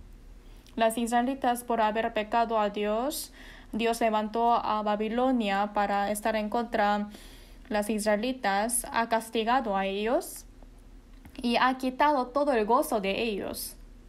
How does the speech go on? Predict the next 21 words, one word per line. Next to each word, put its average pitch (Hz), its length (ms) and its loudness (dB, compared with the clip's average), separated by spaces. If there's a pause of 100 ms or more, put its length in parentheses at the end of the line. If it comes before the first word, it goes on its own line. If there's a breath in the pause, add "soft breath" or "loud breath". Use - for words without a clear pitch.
(1300)
Por 240 120 0
eso 240 240 2
dice, 226 460 0
"La 214 220 2
higuera 226 760 2
y 226 180 -6
las 214 320 0
vides 220 800 0
y 233 260 -2
el 208 520 0 (840)
olivo". 226 1080 0 (1900)
Esto 269 520 0
eran 247 520 2
árboles 240 600 0
más 247 280 0
importantes 233 1080 0
en 208 640 0 (720 loud breath)
las 220 240 0
vidas 226 340 2
de 214 140 0
Israel. 214 840 -2